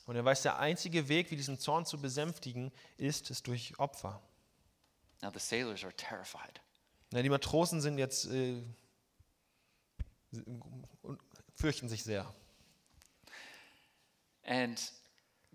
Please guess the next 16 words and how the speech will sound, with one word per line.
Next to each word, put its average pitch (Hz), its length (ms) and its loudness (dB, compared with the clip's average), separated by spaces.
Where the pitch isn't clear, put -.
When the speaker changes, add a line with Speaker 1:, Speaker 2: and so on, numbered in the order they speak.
Speaker 2:
these 185 220 0
are 160 60 2
seasoned 156 640 0
sailors. 160 480 4
They're, 165 220 4
they're, 180 320 4
this 170 180 0
is 190 100 0
not 202 180 6
their 156 100 8
first 165 320 2
time 165 320 6
on 135 120 6
a 120 40 0
ship. - 380 4
They, 185 280 4